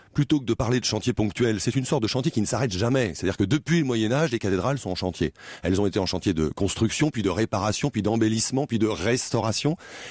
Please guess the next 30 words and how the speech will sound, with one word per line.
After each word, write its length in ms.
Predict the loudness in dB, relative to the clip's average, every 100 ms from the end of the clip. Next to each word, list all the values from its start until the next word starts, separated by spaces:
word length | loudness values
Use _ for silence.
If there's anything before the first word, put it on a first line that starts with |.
| -4
Et 40 | 0
quelquefois, 460 | 2 2 0 0
quand 160 | -2 0
on 80 | 0
a 60 |
fini 400 | 0 2 2 0 -4 -12 -2
de 160 | 0
démonter 380 | 2 0 0 0
l'échafaudage 600 | 0 0 0 2 0 -2 -2
du 140 | 0
chœur, 280 | 0 0 -4
on 80 | -2
recommence 400 | 0 2 0 -2
la 80 | -2
façade. 300 | -2 0 0
Donc 160 | 0
il 120 | 0
y 80 | 0
a, 80 | 0
il 60 | 2
y 60 |
a 60 | 2
un 40 |
beau 140 | 2 2
mouvement 380 | 0 -2 -2 -2
aussi 240 | -2 0
dans 140 | 2 2
le 100 | 2
temps 180 | 0
long 180 | 2 0